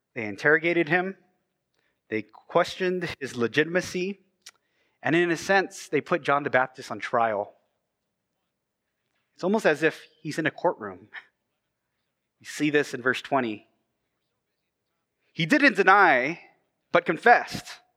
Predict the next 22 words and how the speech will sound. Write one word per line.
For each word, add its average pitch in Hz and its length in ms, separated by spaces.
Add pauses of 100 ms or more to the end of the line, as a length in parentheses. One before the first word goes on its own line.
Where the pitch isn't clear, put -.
(480)
'I 214 180
am 151 160
not 175 280
the 160 60
Messiah.' 143 600 (1400)
What 175 320
then?" 139 480 (280)
they 147 140
asked 120 300
him. 113 220 (920)
"Are 156 120
you 208 240
Elijah?" 185 500 (840)
"I 202 120
am 135 100
not," 123 300 (220)
he 135 100
said. 139 420 (560)
"Are 143 100
you 233 200
the 233 100
prophet?" 226 680